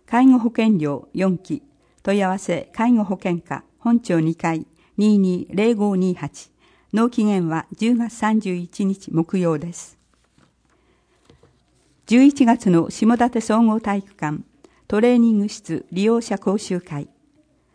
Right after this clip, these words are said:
トレーニング室の利用を希望する人は、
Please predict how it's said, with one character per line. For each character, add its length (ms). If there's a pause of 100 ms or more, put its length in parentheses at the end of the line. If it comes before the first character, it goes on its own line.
(500)
ト 120
レ 120
ー 20
ニ 180
ン 40
グ 80
室 240
の 160
利 180
用 240
を 60
希 160
望 180
す 140
る 80
人 240
は、 160